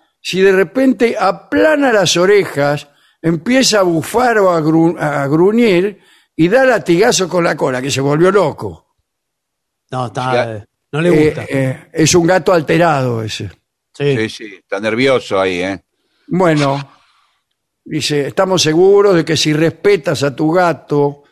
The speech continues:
Speaker 1: y su manera de ver el mundo, él será el primero que se acerque a ti." Ya me tiene podrido este gato.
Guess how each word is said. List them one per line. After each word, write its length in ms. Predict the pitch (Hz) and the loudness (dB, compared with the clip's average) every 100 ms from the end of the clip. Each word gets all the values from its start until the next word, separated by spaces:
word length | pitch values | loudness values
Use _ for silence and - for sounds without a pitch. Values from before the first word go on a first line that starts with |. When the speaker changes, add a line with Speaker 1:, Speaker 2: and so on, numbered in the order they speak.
| _ _ _ _ | _ _ _ _
Speaker 1:
y 80 | |
su 200 | 135 156 | -4 0
manera 540 | 156 151 160 196 196 170 | 2 2 2 2 2 2
de 120 | 147 | 0
ver 200 | 160 180 | 0 0
el 140 | 170 | 0
mundo, 720 | 165 170 151 143 147 151 160 _ _ _ _ _ _ _ | 0 0 0 0 0 -2 -6 _ _ _ _ _ _ _
él 220 | 170 208 | -2 0
será 260 | 190 185 175 | 2 0 2
el 120 | 180 | 0
primero 400 | 160 156 170 160 | 0 0 2 0
que 100 | 143 | -2
se 120 | 135 | -6
acerque 300 | 127 143 135 127 | -6 -8 -8 -10
a 60 | |
ti." 120 | 190 | -8
Ya 160 | 214 302 | 0 0
me 140 | 254 | 0
tiene 180 | 180 180 | -4 -4
podrido 440 | 151 143 170 175 147 | -4 -4 0 2 0
este 160 | 123 | -4
gato. 500 | 135 120 104 107 - | -6 -6 -8 -14 -16